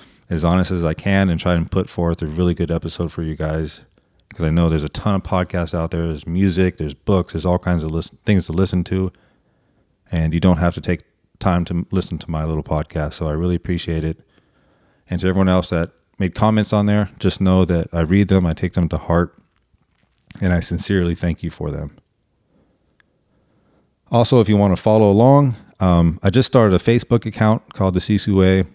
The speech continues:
Uh, I'm not really sure how much I'm gonna put into that, because as this thing grows, I realize that I'm starting to put time into a lot of different little things, especially, like, social media things or blog posts and things like that. So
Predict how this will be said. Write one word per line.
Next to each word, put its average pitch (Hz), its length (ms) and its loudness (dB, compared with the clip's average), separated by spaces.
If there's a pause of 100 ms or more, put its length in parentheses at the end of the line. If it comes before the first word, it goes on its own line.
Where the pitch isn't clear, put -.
(920)
Uh, 78 440 0 (120)
I'm 107 260 -2
not 104 200 2
really 107 220 2
sure 123 300 0
how - 260 -2
much 156 380 -4
I'm 113 100 -2
gonna 110 220 0
put - 280 -4
into 120 320 0
that, 120 340 0
because 98 320 0
as 98 220 4
this 95 140 -2
thing 87 240 -4
grows, 101 400 2
I 90 60 2
realize 87 420 2
that 82 80 -8
I'm 82 100 -4
starting 92 300 -2
to 87 60 -10
put - 220 -4
time 95 260 0
into 90 180 0
a - 20 2
lot 85 200 2
of 80 120 -6
different 95 380 -2
little 90 240 0
things, 98 460 -2 (640)
especially, 90 340 -2
like, 82 160 0
social 98 300 0
media 90 260 2
things 87 380 0
or 73 160 -6
blog 92 400 -2
posts 90 460 0
and 82 140 -6
things 85 200 -2
like 80 140 -6
that. 82 300 -4
So 82 240 -2